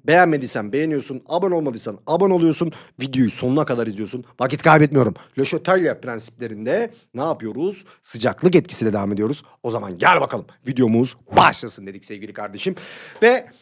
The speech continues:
bütün heyecanımızla ve hırsımızla videomuza devam ediyoruz. Evet öğretmenim, sıcaklık etkisi. Biz önceki dersimizde bu kısımlardan bahsetmiştik. Derişim etkisinden bahsetmiştik. Dört tane etkimiz vardı. Derişim, sıcaklık, basınç hacim ve katalizör diyecektik ki katalizör dengeyi zaten etki etmez. Orayı kısa keseceğiz.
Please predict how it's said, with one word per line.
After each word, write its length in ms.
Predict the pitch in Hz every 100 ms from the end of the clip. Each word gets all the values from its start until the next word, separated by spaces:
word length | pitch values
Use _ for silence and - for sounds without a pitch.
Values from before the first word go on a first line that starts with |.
| -
bütün 380 | 208 - 302 214
heyecanımızla 800 | 143 170 165 156 151 139 123 170
ve 140 | 170
hırsımızla 720 | 156 - 160 - 151 117 110 101
videomuza 580 | 160 131 107 135 143
devam 480 | 120 127 117 147 160 -
ediyoruz. 1200 | 135 120 117 120 117 113 113 110 110 110 110 101 -
Evet 280 | 160 127 123
öğretmenim, 440 | 104 101 104 95
sıcaklık 520 | - 185 170 - 160
etkisi. 280 | 131 - 139
Biz 100 | 180
önceki 320 | 170 160 170
dersimizde 540 | 165 123 - 107 160 180 - - -
bu 80 | 202
kısımlardan 580 | - 160 143 135 147 117
bahsetmiştik. 460 | 107 107 - -
Derişim 300 | 127 135 156
etkisinden 500 | 139 - - 147 151
bahsetmiştik. 600 | 131 110 107 - - 202 - - -
Dört 280 | 196 233 -
tane 260 | 196 175 156
etkimiz 420 | 151 190 214 202
vardı. 420 | 220 202 208 233 - - _
Derişim, 340 | 214 220 190 160
sıcaklık, 420 | 185 214 185 135
basınç 320 | 165 185 208
hacim 200 | 196 214
ve 60 | 226
katalizör 500 | 226 185 190 190 220
diyecektik 400 | 170 160 - 196
ki 120 | 160
katalizör 500 | - 202 185 151 135
dengeyi 300 | 147 175 123
zaten 340 | 101 190 202 127
etki 240 | 110 -
etmez. 280 | 104 107 104
Orayı 180 | 120 113
kısa 200 | - 175
keseceğiz. 560 | 165 117 - 170 -